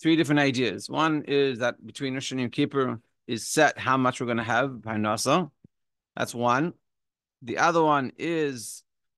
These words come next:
that every day would judge. And then there's the story of Yevi Yosef, that he would every day before he ate, he,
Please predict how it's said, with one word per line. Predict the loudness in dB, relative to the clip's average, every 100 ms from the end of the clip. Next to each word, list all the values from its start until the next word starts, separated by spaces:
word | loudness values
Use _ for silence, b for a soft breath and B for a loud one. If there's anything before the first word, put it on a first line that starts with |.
| _ _ _ _ _ _ _ _ _ _ _ _ _ _ _ -8
that | -4 0
every | 2 2
day | 4 4
would | 4
judge. | 4 4 4 2 -4
And | -4
then | -2 -4
there's | -4
the | -8
story | -8 -2 2 2 0 -2
of | -6
Yevi | -4 -6 -4 2 2
Yosef, | 2 0 -4 -4 -8 _ _ -12
that | -10
he | -2 0
would | 0 2
every | 2 2 0 -4
day | -8 -6 -2 0 0
before | -4 -4 -2 -2
he | -2
ate, | 2 2 2 -8 -14 -16 _ _ _ _ _ _ _ _ _ _ _ _ _
he, | _ -6